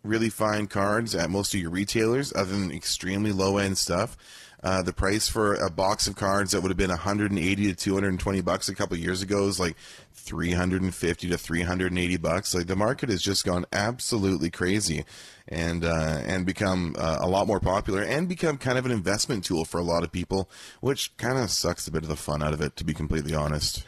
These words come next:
You know what? Some-, sometimes it's nice for your hobbies just to be your hobbies, but there's too many people who are trying to make a living off of it now, and it's just kinda, I don't know. It's not as fun.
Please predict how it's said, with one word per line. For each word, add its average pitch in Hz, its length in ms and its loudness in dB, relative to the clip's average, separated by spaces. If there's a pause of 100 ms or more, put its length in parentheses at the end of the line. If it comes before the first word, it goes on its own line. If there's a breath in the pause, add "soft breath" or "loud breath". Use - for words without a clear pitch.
(220 loud breath)
You 98 100 0
know 98 120 4
what? 117 220 0
Some-, 139 160 0
sometimes 160 480 0
it's 117 100 -2
nice 110 220 0
for 107 100 0
your 92 120 4
hobbies 87 360 0
just - 220 -4
to 85 60 -8
be 85 100 -4
your 82 140 0
hobbies, 85 500 0 (420 loud breath)
but 101 180 -2
there's 127 360 0 (100)
too 123 220 0
many 117 120 2
people 95 300 0
who 87 100 2
are 82 60 4
trying 87 240 0
to 85 60 0
make 85 160 0
a 80 80 0
living 82 320 0
off 76 220 -2
of 78 40 -2
it 73 80 0
now, 76 220 0
and 78 80 0
it's - 120 -8
just - 200 -8
kinda, 78 480 -2 (400)
I 98 40 0 (100)
don't 82 80 0
know. 76 160 -4
It's - 160 -14
not 104 140 0
as - 80 -4
fun. 78 260 -2